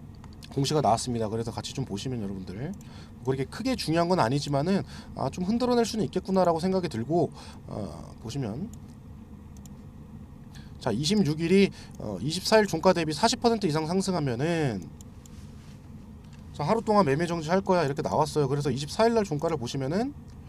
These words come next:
자, 삼천팔백오 원, 그러면은 사십 프로 상승시키면 한 오천사백 원 정도 될 것 같네요. 한번 보시면은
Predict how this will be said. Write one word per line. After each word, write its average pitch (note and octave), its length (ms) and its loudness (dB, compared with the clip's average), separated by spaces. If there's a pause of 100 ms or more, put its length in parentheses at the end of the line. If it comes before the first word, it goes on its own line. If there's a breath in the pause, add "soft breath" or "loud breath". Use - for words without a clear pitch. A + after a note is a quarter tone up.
(400 loud breath)
자, F#3 200 -10
삼천팔백오 - 1800 0
원, B2+ 280 6
그러면은 D#3+ 560 0
사십 - 540 0
프로 A#3 160 2
상승시키면 G#3+ 640 2
한 G3 100 8
오천사백 G3+ 920 2
원 B3 100 0
정도 G3+ 200 0
될 B2 100 -2
것 C#3 100 -2
같네요. G2 240 -2
한번 E3+ 340 -8
보시면은 G#2+ 640 -12